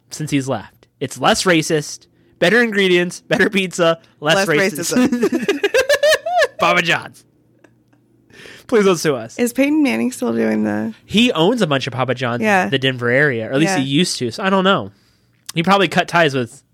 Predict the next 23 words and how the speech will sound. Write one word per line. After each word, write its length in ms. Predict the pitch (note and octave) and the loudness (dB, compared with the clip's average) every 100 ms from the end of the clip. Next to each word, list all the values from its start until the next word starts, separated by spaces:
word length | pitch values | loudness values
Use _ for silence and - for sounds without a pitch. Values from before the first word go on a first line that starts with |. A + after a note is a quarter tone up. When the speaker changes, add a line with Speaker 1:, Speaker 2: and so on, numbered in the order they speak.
| - C#3 | -20 -8
Speaker 1:
uh, 440 | C#3 A#2 G#2+ G2 G#2 _ _ _ _ _ _ _ _ _ _ _ - | -2 -2 -2 -8 -16 _ _ _ _ _ _ _ _ _ _ _ -10
Speaker 2:
With 220 | F#3+ F#3 | -8 -6
what's 200 | F3+ - | -8 -8
his 120 | F#3+ | -4
face? 80 | D3 | -2
Speaker 1:
Uncle 200 | D#3 D3 | 0 -2
Papa. 400 | C3 D3+ - - - - | -2 -2 -2 -6 -10 -10
<laughs> 160 | - | -4
Speaker 2:
Uncle 260 | G#3+ A#3 A#3 | 0 2 2
Papa. 580 | G3 E4+ A#3 C4+ D4 G4 C4 A#4+ C#5 D#5 D#5+ _ _ - - - - - | 2 2 4 4 2 2 0 2 4 2 0 _ _ -16 -14 -14 -14 -6
<laughs> 220 | D#4 D4 - _ - | -4 -4 -12 _ -6
Peyton 200 | F#3+ G3+ | -4 -2
Manning, 280 | F3 E3+ | -2 -2
hit 140 | F#3+ E3 | -4 -4
us 160 | G3 | -4
up. 200 | - C#2 _ - _ _ | -4 -6 _ -20 _ _
Speaker 1:
Oh, 260 | D3+ E3+ E3 | 0 2 2
please, 600 | C#3+ F#3+ E3+ D3 C3 B2 | 0 0 2 4 2 -2
Peyton. 440 | - C#3 C3+ C3 C3+ | -6 -4 -4 -4 -6
I 300 | C#3 D3 C#3 - | 0 2 0 0
absolutely 480 | B2+ B2 C3 A#2+ A2+ | -2 0 0 2 2
love 220 | A2+ A2+ | -2 -4
you. 240 | G#2+ F#2+ | -8 -8